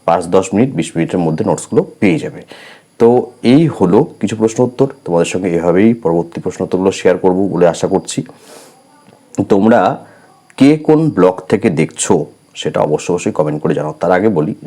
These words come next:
যে রামপুরহাট সাবডিভিশন এবং সিউড়ি সাবডিভিশনের প্রত্যেকটি ব্লকের রেজাল্ট প্রকাশ হয়েছে। বোলপুর শা-, শান্তিনিকেতনের রেজাল্টটা এখনও সম্পূর্ণ প্রকাশ হয়নি, সেটাও দ্রুত প্রকাশ হবে, নেক্সট সপ্তাহে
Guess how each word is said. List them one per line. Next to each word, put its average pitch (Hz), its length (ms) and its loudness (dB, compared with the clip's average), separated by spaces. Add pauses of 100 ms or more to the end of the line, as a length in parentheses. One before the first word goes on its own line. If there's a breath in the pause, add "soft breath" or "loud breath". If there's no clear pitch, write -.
(140)
যে 82 100 0 (760 loud breath)
রামপুরহাট 92 580 0
সাবডিভিশন 117 460 0
এবং 101 100 2 (120)
সিউড়ি 107 340 0
সাবডিভিশনের 90 460 -4
প্রত্যেকটি - 560 -4 (140)
ব্লকের 110 420 0
রেজাল্ট 104 340 0 (300)
প্রকাশ 80 320 -2
হয়েছে। 139 220 -10 (200)
বোলপুর 113 440 0
শা-, 69 340 -6
শান্তিনিকেতনের 78 640 -2
রেজাল্টটা 76 380 -2
এখনও 101 260 -2 (500 loud breath)
সম্পূর্ণ 87 340 -2 (140)
প্রকাশ 101 300 -2 (340)
হয়নি, 82 340 -2 (100)
সেটাও - 260 0 (400)
দ্রুত - 180 -4 (140)
প্রকাশ 151 320 -8
হবে, - 140 -16 (320)
নেক্সট 117 260 -4
সপ্তাহে - 340 -2